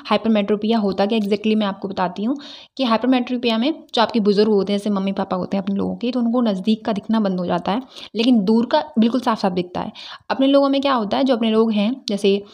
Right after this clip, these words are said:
around, अ, कितने होते हैं, देखो आपके, आपकी टीनेजर से ही ले लो,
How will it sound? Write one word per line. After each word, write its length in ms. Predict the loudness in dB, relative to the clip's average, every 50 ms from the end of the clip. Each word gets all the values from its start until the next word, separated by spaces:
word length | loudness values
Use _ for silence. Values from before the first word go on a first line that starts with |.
| -20 -20 -20 -20 -18 -8 -4
around, 360 | 0 0 0 0 0 0 0
अ, 320 | -2 0 0 2 2 2 0 -2
कितने 240 | -4 -4 -4 -2 -2
होते 220 | -2 -2 -2 -2
हैं, 80 | -2 -2
देखो 420 | -2 -4 -4 -4 -6 -6 -10 _ _ _ _ _ _ _ _ _ _ _ _ _ _ _ _ _ _ -4 0
आपके, 440 | 0 0 0 0 -2 0 0 -2 -4 -6 -8 -14 -18 _ _ _ -20 -20 -20 -20 _ _ _ _ _ _ _ _ _ -2
आपकी 280 | 0 0 0 0 -2 0
टीनेजर 360 | 2 4 6 6 6 6 6
से 120 | 4 2 2
ही 60 | 4
ले 100 | 4 2
लो, 200 | 2 0 -4